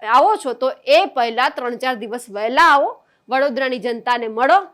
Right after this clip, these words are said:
લગભગ ત્યાં સુધીમાં જો ફરી એક વખત અતિ ભારે વરસાદ ન આવ્યો, તો રસ્તા બધા કોરા થઈ જવાના છે, એટલે તમને ચાલવામાં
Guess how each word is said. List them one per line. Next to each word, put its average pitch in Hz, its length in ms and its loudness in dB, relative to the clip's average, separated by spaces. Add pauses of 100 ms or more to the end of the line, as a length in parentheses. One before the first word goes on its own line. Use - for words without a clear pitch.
લગભગ 240 320 -6
ત્યાં 294 260 -2
સુધીમાં 277 400 -6
જો 285 120 -8
ફરી 262 260 -8
એક 277 120 -10
વખત 269 260 -8
અતિ 254 280 -6
ભારે 254 220 -2
વરસાદ 240 400 -8
ન 294 80 -4
આવ્યો, 262 480 0 (180)
તો 311 100 -2
રસ્તા 285 360 -2
બધા 247 300 -2
કોરા 339 340 0
થઈ 254 200 -6
જવાના 214 400 -6
છે, - 120 -8
એટલે 220 160 -2
તમને 220 260 -6
ચાલવામાં 269 680 0